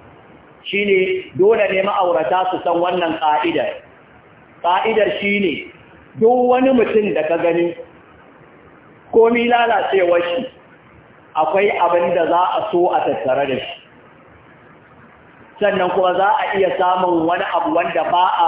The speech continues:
so a tattare da shi. Duk wanda ka gani a cikin ‘yan adam, to za ka same shi haka banda annaba waɗanda suke da isma wanda su ma'asumai ne.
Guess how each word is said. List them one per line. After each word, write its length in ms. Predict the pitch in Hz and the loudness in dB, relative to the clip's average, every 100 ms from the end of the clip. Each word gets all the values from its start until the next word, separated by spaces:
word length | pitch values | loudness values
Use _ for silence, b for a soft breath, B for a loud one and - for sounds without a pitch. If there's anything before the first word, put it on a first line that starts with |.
| 214 | 0
so 160 | 208 165 | -2 -2
a 120 | 151 | -2
tattare 420 | 139 135 135 135 | -4 -6 -4 -4
da 120 | 135 113 | -4 -6
shi. 140 | - - - - - - - - - - - - - - - - | -10 -20 -20 -20 -20 -20 -20 -20 -20 -20 -20 -20 -20 -20 -20 -20
Duk 280 | - 185 208 | -2 2 4
wanda 320 | 214 220 214 | 4 2 2
ka 140 | 190 185 | 0 2
gani 280 | 190 196 208 | 2 0 -2
a 120 | 175 | -2
cikin 280 | 170 196 196 196 - | -2 -2 -4 -6 -4
‘yan 180 | 190 190 | -4 -2
adam, 300 | 208 220 196 151 - - - - | 0 0 0 -2 -8 -14 -20 -6
to 160 | 165 165 | -2 0
za 120 | 196 | 0
ka 100 | 190 165 | -2 -2
same 300 | 156 160 190 | -2 0 -2
shi 100 | 185 | -2
haka 320 | 220 220 185 - | -2 0 -2 -2
banda 320 | 170 196 196 180 | -2 -2 -2 -2
annaba 440 | 180 185 180 180 | -2 -4 -2 0
waɗanda 400 | 185 180 180 160 160 | 2 0 -2 -4 -4
suke 200 | 185 170 | -2 0
da 100 | 156 190 | 0 0
isma 420 | 190 202 185 156 | -2 -2 -2 -2
wanda 280 | 165 185 165 | -2 -2 -2
su 160 | 180 185 | 0 0
ma'asumai 640 | 160 151 151 147 160 165 | -2 -4 -4 -4 -2 -2
ne. 220 | 143 - | -4 -8